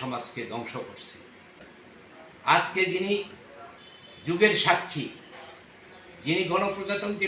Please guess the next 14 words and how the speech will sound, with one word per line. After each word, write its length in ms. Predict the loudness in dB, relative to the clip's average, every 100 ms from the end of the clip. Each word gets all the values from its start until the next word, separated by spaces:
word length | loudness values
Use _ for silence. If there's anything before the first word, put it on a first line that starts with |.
| 2
বাংলাদেশ 340 | 2 0 0 0
সরকারের 400 | 0 0 2 2 0 -8 -18 -20 -20 -20 -20 -20 -20 -14 4
মাননীয় 360 | 4 4 2 0
প্রধানমন্ত্রী, 640 | 2 4 4 2 -2 -2 -4 -4 -10 -16 -18 -20 -20 -20 -20 -20 -20 -20 -18 -16 -14 -4
তিনি 240 | 2 2 4 2 0 -12 -20 -20 -20 -20 -20 -20 -20 -20 -16 2
জেলা 200 | 6 6
প্রশাসকের 720 | 4 0 0 2 2 4 2 0
মাধ্যমে, 420 | -2 -2 2 4 2 0 -12 -20 -20 -20 -18 -18 -18 -20 -20 -20 -20 -20 -20 -20 -20 -20 -20 -20 -20 -20 -20 -20 -20 -20 2
জেলা 240 | 6 8 8 6
পুলিশ 240 | 4 4 4 0
সুপারের 360 | 0 2 4 4
মাধ্যমে 380 | 2 0 2 4 2 0 -14 -20 -20 -20 -16 2
প্রতিটি 380 | 2 2 -2 2 2
উপজেলা 460 | 2 0 4 8